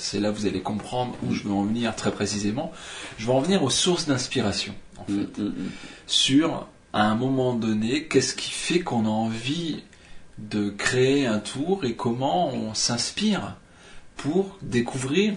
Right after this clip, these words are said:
Speaker 1: ou trouver quelque chose de plus ou moins original, en fait. Euh, il faut donc bien puiser, euh,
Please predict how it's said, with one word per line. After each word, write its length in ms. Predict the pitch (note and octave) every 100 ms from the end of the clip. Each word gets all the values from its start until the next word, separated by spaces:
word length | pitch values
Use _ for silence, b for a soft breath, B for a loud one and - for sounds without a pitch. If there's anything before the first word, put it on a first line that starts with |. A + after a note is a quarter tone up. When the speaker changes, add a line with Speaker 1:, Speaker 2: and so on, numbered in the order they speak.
| -
Speaker 1:
ou 60 | A2+
trouver 320 | - A#2+ D3+
quelque 260 | E3+ G3 A2+
chose 480 | - D#3 F#3 C3+ - B B -
de 120 | A2
plus 300 | A2+ - A#2+
ou 60 | A#2+
moins 140 | C3
original, 600 | C#3+ B2+ B2+ C#3 D#3 D3+
en 80 | G#2+
fait. 220 | G2 - - - - - B B B B B B -
Euh, 260 | F#2+ - - -
il 60 |
faut 180 | - A#2+
donc 220 | - A2+
bien 340 | G#2+ G2+ C3 C3
puiser, 800 | - - C3+ C#3 C3+ E3 E3 - - - - - - - - B B B B -
euh, 180 | F#2+ F2+